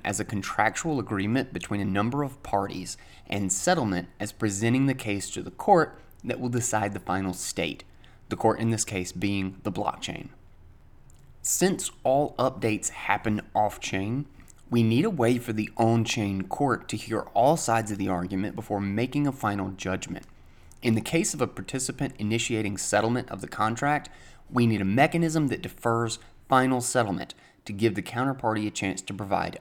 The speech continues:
a more recent state. The court must continue to wait for new state until eventually it decides to settle the last one that it heard. Surprisingly, most of the requirements to create this blockchain tailor-made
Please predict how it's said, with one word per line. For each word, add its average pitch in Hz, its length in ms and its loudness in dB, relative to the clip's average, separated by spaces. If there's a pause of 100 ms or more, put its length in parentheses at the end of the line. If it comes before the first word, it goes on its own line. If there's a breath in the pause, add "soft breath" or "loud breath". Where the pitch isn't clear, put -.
a 98 80 -4
more 104 300 0
recent 95 480 -2
state. - 440 -4 (600 soft breath)
The - 100 -6
court 147 400 2
must 120 220 0
continue 127 480 0
to 127 100 -6
wait - 300 -2
for 104 120 -4
new 101 280 -2
state - 460 -4 (440 soft breath)
until 101 360 -2
eventually 143 500 0
it - 80 -4
decides 101 460 -2
to 87 120 -8
settle 151 380 0
the 147 120 -4
last 104 380 0
one 95 300 0
that 90 100 -6
it - 80 -8
heard. - 540 -2 (500 soft breath)
Surprisingly, 120 640 4
most 110 300 0
of 101 60 -2
the 98 80 -4
requirements 107 560 0
to - 80 -14
create 117 460 -2
this 98 240 -4 (180)
blockchain 110 760 0 (300 loud breath)
tailor-made 113 840 -2